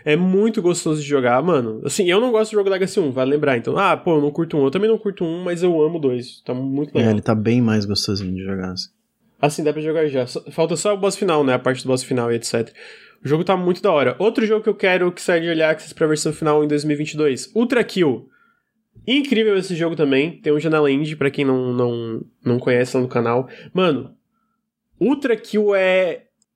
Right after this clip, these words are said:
Speaker 1: transcendente, assim. Tu, tu, tu transcende a humanidade quando tu joga esse jogo. É, porra, é um dos F P S mais fantásticos que eu joguei na minha vida. É
Speaker 2: O vídeo do Henrique é
Speaker 1: incrível.
Speaker 2: muito engraçado.
Speaker 1: Pô, o vídeo do Henrique é muito engraçado. A gente tá, esse vídeo foi um
Speaker 2: <laughs>
Speaker 1: puta trabalhão.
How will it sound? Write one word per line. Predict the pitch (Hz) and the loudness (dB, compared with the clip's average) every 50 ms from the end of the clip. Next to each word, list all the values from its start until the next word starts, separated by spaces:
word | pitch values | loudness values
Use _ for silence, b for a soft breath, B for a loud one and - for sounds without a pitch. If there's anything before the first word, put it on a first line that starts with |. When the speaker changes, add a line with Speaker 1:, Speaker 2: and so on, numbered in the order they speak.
| _ _ | _ _
Speaker 1:
transcendente, | - 190 202 233 214 - - 247 214 180 143 143 139 131 131 139 | 0 0 2 0 0 0 0 0 2 2 2 2 0 0 -2 -6
assim. | 131 139 139 | -8 -8 -8
Tu, | 135 156 151 143 | -4 -4 -6 -6
tu, | - 165 151 | -4 -8 -8
tu | - - 170 156 156 | -8 -6 -6 -6 -4
transcende | - 170 175 170 156 - 208 226 233 233 | -2 0 0 0 0 2 0 2 4 4
a | 220 | 4
humanidade | 208 202 196 156 139 135 131 127 123 | 4 4 2 4 4 4 2 2 0
quando | - 131 120 | -4 -4 -4
tu | - | 0
joga | 131 127 127 | 0 0 0
esse | 127 - 131 | 0 -2 -4
jogo. | 117 117 117 104 104 - | -4 -4 -4 -4 -4 -2
É, | 131 156 170 - - _ _ _ _ _ _ _ _ _ _ _ - | 0 0 -2 -2 -8 _ _ _ _ _ _ _ _ _ _ _ -2
porra, | 262 254 208 165 | 0 2 2 2
é | 156 | 2
um | 160 | 0
dos | 180 196 214 | 0 0 0
F | 226 220 - | 0 0 0
P | - 208 | 0 0
S | 214 208 180 | 0 0 -2
mais | 160 175 196 254 254 | 0 2 2 0 0
fantásticos | - - 262 240 - - 175 185 190 - - | 0 0 -2 0 0 0 0 0 0 -2 -6
que | |
eu | 185 | -6
joguei | 180 180 175 | -4 -2 -2
na | 180 | -2
minha | 196 190 160 | -2 -2 -2
vida. | 127 120 - 139 - b b b b b b b b b b | -4 -4 -4 -6 -8 b b b b b b b b b b
É | 123 151 196 | 0 2 2
Speaker 2:
O | 208 104 | 2 2
vídeo | 98 110 104 101 101 120 | 2 2 2 2 2 2
do | 104 101 | 2 2
Henrique | 101 95 | 2 2
é | 196 175 | 2 4
Speaker 1:
incrível. | 151 - 120 | 4 2 2
Speaker 2:
muito | 117 110 113 | 0 -2 0
engraçado. | 117 113 120 123 - - - - | 2 2 2 2 0 0 0 2
Speaker 1:
Pô, | 175 175 170 | 2 2 2
o | 165 | 2
vídeo | 170 160 151 | 0 0 2
do | 160 | 2
Henrique | 156 156 151 170 | 2 2 2 2
é | 156 | 0
muito | 147 147 | 0 0
engraçado. | 151 156 160 165 156 - 143 127 | 0 0 -2 0 0 0 0 2
A | 127 | 2
gente | - - | 2 0
tá, | - 147 | 0 0
esse | 165 139 | 0 0
vídeo | 151 151 143 139 | 0 0 0 2
foi | 175 175 | 2 0
um | 180 175 - _ | 0 -4 -8 _
Speaker 2:
<laughs> | _ - | _ -4
Speaker 1:
puta | - 196 196 233 220 | -2 -2 0 0 0
trabalhão. | 226 220 208 208 208 175 139 131 123 117 113 | 0 0 2 2 4 4 4 2 0 0 -4